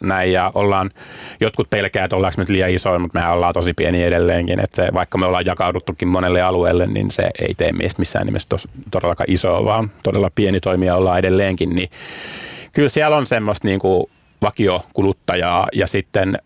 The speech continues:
me kumminkin kuratoidaan just kaikkia omituisiakin tyylejä ja välillä tehdään silleen, että otetaan sinne juttuja, mitä, mitä, niinku,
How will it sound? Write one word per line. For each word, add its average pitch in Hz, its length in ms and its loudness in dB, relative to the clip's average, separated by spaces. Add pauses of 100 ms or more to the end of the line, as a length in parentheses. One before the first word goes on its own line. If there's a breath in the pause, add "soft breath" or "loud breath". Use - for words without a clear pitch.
(440)
me 104 240 2 (120)
kumminkin 101 360 0
kuratoidaan 107 600 2
just 107 180 0
kaikkia 110 320 2
omituisiakin 98 640 2
tyylejä 98 380 4
ja 98 120 2
välillä 98 260 0
tehdään 95 280 -2
silleen, 95 340 2
että 92 160 -2
otetaan 95 340 0
sinne 95 220 0
juttuja, 92 460 0
mitä, 92 300 0 (480 loud breath)
mitä, 92 280 0
niinku, 90 520 0